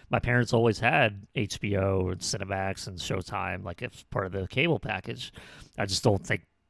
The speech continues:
they knew they didn't have to have it, or they were just like, "Yeah, let's have it," or whatever. But, uh, that's when <laughs> I knew in those, uh, late, late hours, early morning hours, there were, there were some programs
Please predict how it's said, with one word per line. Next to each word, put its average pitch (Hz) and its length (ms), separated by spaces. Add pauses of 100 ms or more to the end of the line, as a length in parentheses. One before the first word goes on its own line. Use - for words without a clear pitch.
(160)
they 107 160
knew 104 240
they 101 100
didn't 98 220
have 104 240
to 139 100
have 160 220
it, 185 220
or 95 360 (140)
they 107 120
were 95 100
just 95 180
like, 107 140
"Yeah, 202 180
let's 113 180
have 110 200
it," 110 80
or 110 80
whatever. 135 400
But, 110 240 (520)
uh, 92 400 (280)
that's - 240
when 110 140
<laughs> - 40
I 131 160
knew 110 380 (300)
in 120 180
those, 110 340 (400)
uh, 98 140
late, 104 400 (340)
late 110 220
hours, 113 520
early 110 300
morning 110 340
hours, 95 520
there 202 100
were, 107 240
there 110 180
were 113 160
some 208 220
programs 147 840